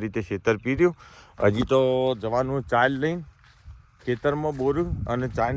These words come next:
નાખીને પછી ઘેર જવું, એટલે બે વાગશી, નહીશું ને એ બધું કરીશું, પછી બે વાગે ખાવાનું. અને આજે હોજે પાછું જવાનું હો હાજીપુર ભજનમાં, તો ફટાફટ લેવડો ભેંસોને ચાર પૂરો કરીને જઈએ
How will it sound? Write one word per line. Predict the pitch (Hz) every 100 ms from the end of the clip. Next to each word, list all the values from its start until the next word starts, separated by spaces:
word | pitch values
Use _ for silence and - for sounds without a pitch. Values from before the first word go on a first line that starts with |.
| 135
નાખીને | 127 147 165 131
પછી | 117 135 104
ઘેર | 127
જવું, | 127 131 151
એટલે | 127 131
બે | 120 139 139
વાગશી, | 135 - 160 - - - - - - - 98
નહીશું | 110 110 95 131 127
ને |
એ | 123
બધું | 120 127 113
કરીશું, | 120 113 143
પછી | 123 117
બે | 117 113
વાગે | 117 120 123
ખાવાનું. | 120 120 156 196 196 - - - -
અને | 110 117
આજે | 110 131 117
હોજે | 120 117
પાછું | 123 117 - 123
જવાનું | 113 117 123 127 123
હો | 127 131 - - - - - - -
હાજીપુર | 113 104 131 120 131 107
ભજનમાં, | 107 107 135 156 185 190 - - - - - - _ _ _
તો | 107
ફટાફટ | - 101 117 110 104
લેવડો | 107 110 104
ભેંસોને | 104 104 107 101
ચાર | 110 98
પૂરો | 110 110
કરીને | 104 120 117 98
જઈએ | 120 175